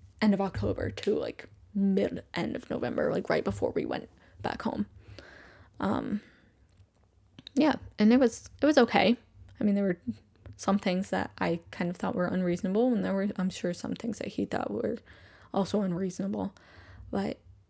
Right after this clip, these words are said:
yeah, but overall, it was a, like, a good experience, and I think he really did mean well. I think he just, I think neither of us just really knew what we were <laughs> doing.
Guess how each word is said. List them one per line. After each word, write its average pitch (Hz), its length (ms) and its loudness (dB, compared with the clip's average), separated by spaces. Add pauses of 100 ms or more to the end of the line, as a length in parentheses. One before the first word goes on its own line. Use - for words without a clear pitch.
(460)
yeah, 277 180 2
but 190 280 -2
overall, 214 360 0
it 175 40 -2
was 175 120 -6
a, - 140 -4 (640)
like, 202 220 -2
a 196 80 2
good - 220 -4
experience, - 720 -6
and - 360 -4
I 196 100 -2
think 190 200 -4
he 180 120 -2
really - 280 -2
did - 260 -6
mean 175 280 -2
well. - 160 -4
I - 100 -2
think - 240 -6
he - 100 -8
just, - 280 -10 (1300)
I 202 60 -6
think 190 220 -2
neither 190 320 2
of 165 80 0
us 180 200 -4
just - 160 -10
really 185 200 2
knew 233 200 10
what - 120 6
we 262 80 6
were - 120 -6
<laughs> - 20 -12
doing. - 320 -12